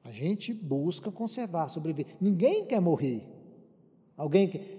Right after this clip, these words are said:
é, é, desencarnar pra gente é bom? É, pra gente evoluir e tal. Alguém quer, quer desencarnar hoje? Quiser, a gente manda um aviso aí, né, pela, pela espiritualidade, ó, pode visitar lá fulano na casa dele, tá doido pra desencarnar. Ninguém quer.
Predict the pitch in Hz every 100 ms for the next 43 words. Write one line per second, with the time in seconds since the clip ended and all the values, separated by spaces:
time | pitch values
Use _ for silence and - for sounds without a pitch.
0 | - 143 151 - 147 147 135 208 208 170
1 | 196 196 170 190 185 147 208 311 - 330
2 | 220 208 185 143 165 196 190 160 180 202
3 | 226 240 226 214 226 214 214 - - 175
4 | 170 202 190 170 202 - 175 160 160 165
5 | 147 170 208 294 - - - - - -
6 | - _ - _ _ _ _ _ _ -
7 | - 131 160 214 226 302 311 294 277 170
8 | 214 170 277 311 285 208 175 156 151 160
9 | 156 - 139 - 151 123 135 208 190 156
10 | 180 202 208 202 226 233 233 185 208 -
11 | 175 202 190 131 156 143 139 220 226 220
12 | 175 285 285 190 202 185 120 135 123 -
13 | - 180 311 403 466 440 349 330 262 -